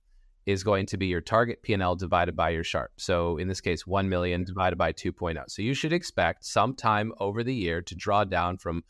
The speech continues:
whatever P and L number you're at, down five hundred grand. That's like a one standard deviation P and L drawdown. And so I sort of think, like, if you're actually gonna try to go for the fur coat,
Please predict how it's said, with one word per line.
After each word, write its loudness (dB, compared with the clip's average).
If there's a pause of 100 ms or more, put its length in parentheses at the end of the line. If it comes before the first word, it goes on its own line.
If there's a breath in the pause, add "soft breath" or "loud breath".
(200 soft breath)
whatever 2
P -2
and 0
L 2
number -2
you're 0
at, 0 (420)
down 4
five 2
hundred -4
grand. -2
That's -2
like 0
a 2
one 0
standard 0
deviation -2 (640)
P -2
and 0
L 0 (200)
drawdown. -4 (180)
And -6
so 2 (280 soft breath)
I 2
sort 4
of 0
think, -2
like, 0 (500)
if -2
you're 4
actually 2
gonna 0
try 2
to -2
go 0
for -4
the -2
fur 0
coat, 0